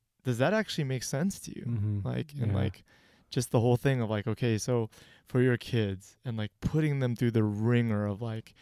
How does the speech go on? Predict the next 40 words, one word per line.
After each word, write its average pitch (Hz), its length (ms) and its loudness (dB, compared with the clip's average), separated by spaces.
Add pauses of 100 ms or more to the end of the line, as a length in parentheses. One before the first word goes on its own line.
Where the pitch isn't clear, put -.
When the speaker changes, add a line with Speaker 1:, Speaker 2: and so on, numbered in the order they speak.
(420)
Speaker 1:
you 131 80 2
have 120 80 2
to - 80 -12
get 131 140 -4
straight 131 640 4
A's 113 360 2
so 113 200 -2
that 110 280 2 (440)
you 123 140 2
can 120 220 0
go 117 200 12
to, 110 100 8
like, 104 200 2
the 120 60 0
most 113 280 2
prestigious 127 480 0
college. 117 380 2 (400)
Like, - 100 -6
how's 190 260 2
that 202 140 6
working 127 280 6
out 135 140 4
for 127 80 0
your 104 100 4
family? 110 500 0 (420)
How's 127 160 0
that 139 120 4
working 127 240 4
Speaker 2:
Mm-hmm. 120 100 6
Speaker 1:
out 113 60 0
for 113 100 6
your 107 180 6
relationship 110 640 2
with 107 80 0
your 101 120 0
kids? 104 500 -2 (380)
How's 123 180 2
that 131 160 4
working 113 360 2
for, 113 220 0